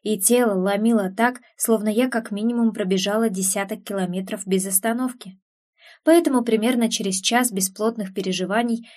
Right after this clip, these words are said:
я все-таки свалилась на кровать, забывшись беспокойным сном. Утро наступило гораздо быстрее, чем мне бы хотелось,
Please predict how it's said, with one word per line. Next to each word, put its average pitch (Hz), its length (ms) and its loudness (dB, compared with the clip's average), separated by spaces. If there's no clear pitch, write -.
я 277 140 4
все-таки 269 400 -2
свалилась 226 580 0
на 190 140 -6
кровать, 190 480 -4
забывшись 220 680 2
беспокойным 196 720 0
сном. 170 520 -4
Утро 226 300 0
наступило 202 600 0
гораздо 202 420 0
быстрее, 202 560 0
чем 190 260 0
мне 196 200 2
бы 202 100 -8
хотелось, 220 680 -4